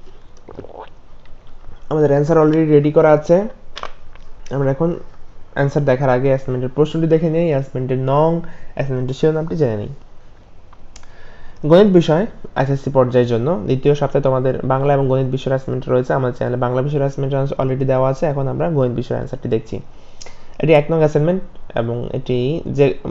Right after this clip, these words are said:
অ্যাসাইনমেন্টের যে প্রশ্নটি, প্রশ্নটি দেখো যে, যে কোনো বাস্তব সংখ্যা এক্স, ওয়াই, জেড এর জন্য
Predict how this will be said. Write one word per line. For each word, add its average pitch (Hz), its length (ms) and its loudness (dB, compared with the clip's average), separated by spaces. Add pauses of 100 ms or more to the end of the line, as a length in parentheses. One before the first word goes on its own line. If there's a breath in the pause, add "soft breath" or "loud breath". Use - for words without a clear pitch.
(120)
অ্যাসাইনমেন্টের 147 420 0
যে 143 120 0
প্রশ্নটি, 147 420 2
প্রশ্নটি 147 300 -2
দেখো 127 260 -2 (120)
যে, 135 120 0 (400 loud breath)
যে 151 120 8
কোনো 165 120 8
বাস্তব 143 340 6 (120)
সংখ্যা 165 360 0 (160)
এক্স, 135 300 2
ওয়াই, 139 240 4
জেড 165 200 2 (240)
এর 127 180 2
জন্য 123 260 0